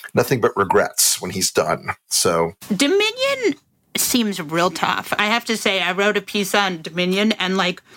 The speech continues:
Speaker 2: their filing is, like, they do not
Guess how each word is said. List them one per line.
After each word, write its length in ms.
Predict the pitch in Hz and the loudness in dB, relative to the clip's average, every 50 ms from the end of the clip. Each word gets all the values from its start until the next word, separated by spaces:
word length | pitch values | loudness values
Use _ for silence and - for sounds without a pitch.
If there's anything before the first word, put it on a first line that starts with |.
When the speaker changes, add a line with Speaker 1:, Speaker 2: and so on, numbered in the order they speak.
| - - - - | -20 -20 -20 -14
Speaker 2:
their 380 | - 160 156 220 226 233 254 262 | -6 0 0 2 4 4 2 0
filing 840 | - - - 202 185 175 180 208 220 220 220 233 240 240 240 - - - | 0 -2 0 0 2 2 2 0 0 0 0 0 2 2 0 0 -2 -2
is, 240 | 202 208 190 - - | -2 -2 -2 0 2
like, 340 | 202 202 180 160 - - - _ _ _ _ _ _ _ | 2 2 2 0 -4 -10 -20 _ _ _ _ _ _ _
they 440 | - 202 196 185 160 240 269 330 339 | -8 -6 0 2 4 4 4 2 0
do 260 | - - 370 392 392 | 0 0 2 2 4
not 320 | 349 320 311 311 294 285 | 4 4 4 2 0 -2